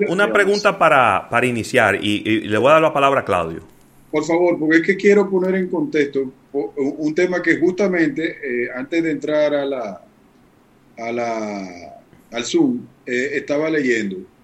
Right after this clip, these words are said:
Speaker 3: una noticia calientita de hoy. Y es que si bien es cierto, como dice Abelino, él ha dicho,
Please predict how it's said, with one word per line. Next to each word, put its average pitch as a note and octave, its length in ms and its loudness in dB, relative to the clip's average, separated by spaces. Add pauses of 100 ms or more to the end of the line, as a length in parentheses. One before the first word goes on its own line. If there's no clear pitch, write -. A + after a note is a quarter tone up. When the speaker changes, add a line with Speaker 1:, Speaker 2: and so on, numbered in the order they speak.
(120)
Speaker 3:
una D#3+ 200 -2
noticia F#3 480 0
calientita E3 680 0
de B2+ 140 2
hoy. A2 320 -2 (800)
Y C3 80 2
es F#3+ 120 4
que G3+ 140 2
si F3 160 0
bien D#3+ 240 4
es G3 120 0
cierto, G3 360 2
como D#3+ 220 -4
dice E3 200 4
Abelino, D#3 600 0
él C3 160 -4
ha D#3 80 -2
dicho, E3 440 4